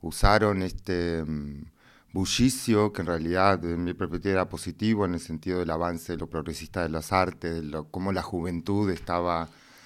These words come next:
em, eh, creando y construyendo, y un síntoma para mí saludable de una sociedad, pero que se usó en ambos casos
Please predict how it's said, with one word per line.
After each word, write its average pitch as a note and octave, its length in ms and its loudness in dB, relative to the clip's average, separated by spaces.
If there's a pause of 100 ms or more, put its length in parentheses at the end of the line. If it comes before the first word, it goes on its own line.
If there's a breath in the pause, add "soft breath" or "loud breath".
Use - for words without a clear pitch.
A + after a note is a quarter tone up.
(440 loud breath)
em, D2 760 -6 (840)
eh, C#2 540 -14
creando G2+ 480 6
y F#2+ 60 4
construyendo, F#2 1120 2
y D#2 240 -4 (460 loud breath)
un D#2 320 -2
síntoma F2 400 -2
para E2 140 0
mí F2+ 120 0
saludable F#2+ 560 6
de F#2 40 2
una F2+ 160 0
sociedad, G2 720 0
pero F2+ 500 -2
que F#2+ 100 -4
se F#2+ 140 -6
usó A#2+ 680 6
en G2 160 0
ambos G#2+ 280 2
casos B2 720 2